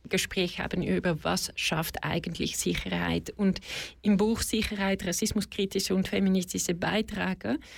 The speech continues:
ähm, das Buch setzt sich auseinander mit alternativen Sicherheitskonzepten,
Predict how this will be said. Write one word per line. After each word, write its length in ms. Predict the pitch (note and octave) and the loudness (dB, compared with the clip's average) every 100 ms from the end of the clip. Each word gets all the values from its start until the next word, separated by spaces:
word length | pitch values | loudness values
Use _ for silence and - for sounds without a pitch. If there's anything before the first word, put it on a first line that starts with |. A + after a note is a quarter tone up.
| - - - | -18 -18 -4
ähm, 400 | A3 G3+ F#3+ G3 - | 0 2 2 0 -2
das 140 | G#3 | -6
Buch 200 | - A#3+ | -2 -2
setzt 260 | - A3 - | 0 -2 -2
sich 140 | G#3 - | -4 -2
auseinander 720 | G3 G3 G3 F#3 F3+ F#3 G3+ | 0 0 2 2 4 4 4
mit 260 | F#3+ F3+ - | 2 0 0
alternativen 760 | F#3+ F#3+ G3 F#3+ - A3 - F3 | 0 2 2 0 0 0 0 -2
Sicherheitskonzepten, 1400 | - F#3 F#3 F3+ E3 - - F3+ - F3 F3 - - | 0 0 0 -2 -4 -4 -2 -2 0 -2 -2 -8 -8